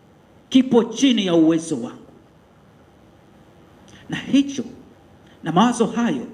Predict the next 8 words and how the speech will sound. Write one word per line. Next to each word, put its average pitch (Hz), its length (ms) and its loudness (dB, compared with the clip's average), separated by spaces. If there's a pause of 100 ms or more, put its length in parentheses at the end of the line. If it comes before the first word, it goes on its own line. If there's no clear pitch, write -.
(400)
ndio 175 200 4
chanzo 220 840 0 (100)
cha 180 180 0
maumivu 165 580 0
yetu 220 360 0
na 165 140 -6
mateso 151 560 -6
yetu. 117 340 -8